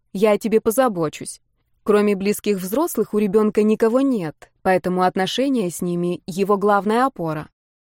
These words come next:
А чтобы взрослый мог быть в полноценном контакте с ребенком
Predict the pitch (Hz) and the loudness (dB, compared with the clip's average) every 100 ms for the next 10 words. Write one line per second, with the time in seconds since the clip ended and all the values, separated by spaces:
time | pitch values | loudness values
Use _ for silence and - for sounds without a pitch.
0 | _ 208 - 196 180 175 175 185 - 185 | _ -2 0 0 0 0 2 0 2 -2
1 | 180 180 165 170 - 190 185 185 - 185 | -2 -2 -2 -6 -4 -2 0 0 -2 -4
2 | 185 180 180 180 175 180 - 190 185 185 | -2 -2 -2 -2 0 -2 0 -4 -4 0
3 | 262 294 220 196 | 0 0 -2 -4